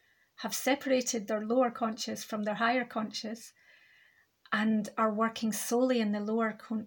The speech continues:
conscious and are negating, like,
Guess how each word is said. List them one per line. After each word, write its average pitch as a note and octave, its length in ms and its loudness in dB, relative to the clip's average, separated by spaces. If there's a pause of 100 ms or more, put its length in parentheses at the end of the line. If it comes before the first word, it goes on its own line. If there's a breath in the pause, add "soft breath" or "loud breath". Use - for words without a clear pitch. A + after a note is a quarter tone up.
conscious G3+ 640 -4
and G3+ 220 0
are G#3 160 0
negating, G#3 920 0 (120)
like, G#3 340 -6